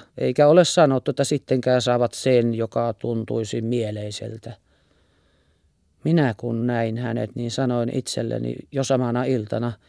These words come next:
muistatko, kun silloin tultiin sinne yhtä matkaa, sanoin, että tuossa se nyt on, enkä lähde edempää katselemaan, niin kuin sitten kävikin,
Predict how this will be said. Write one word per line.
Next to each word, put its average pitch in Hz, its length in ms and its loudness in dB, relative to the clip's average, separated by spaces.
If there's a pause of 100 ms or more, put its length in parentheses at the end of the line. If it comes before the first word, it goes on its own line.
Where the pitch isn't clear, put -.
(220)
muistatko, - 640 -2 (680)
kun 135 260 0
silloin 127 380 2
tultiin 117 420 -2
sinne 123 220 -4
yhtä 127 280 -4
matkaa, 117 420 -8 (180)
sanoin, 113 540 0 (880)
että 123 400 0
tuossa 185 760 4
se 110 480 -4
nyt 120 380 -4
on, 113 340 -2 (600)
enkä 123 260 2
lähde 117 240 0 (100)
edempää 131 480 4
katselemaan, 117 760 -4 (840)
niin 113 160 -4
kuin 120 160 -8
sitten 123 320 -6
kävikin, 101 520 -10